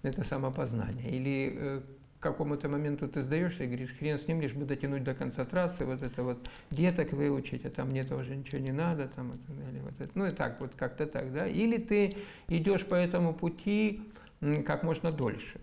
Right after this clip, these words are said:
да, как когда ты понимаешь. Мою прабабушку, а, и когда ей было сто четырнадцать лет, она пришла, м, за десять верст,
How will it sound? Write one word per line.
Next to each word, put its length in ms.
да, 300
как 140
когда 200
ты 140
понимаешь. 500
Мою 360
прабабушку, 920
а, 840
и 100
когда 180
ей 60
было 200
сто 180
четырнадцать 720
лет, 180
она 220
пришла, 520
м, 340
за 640
десять 380
верст, 300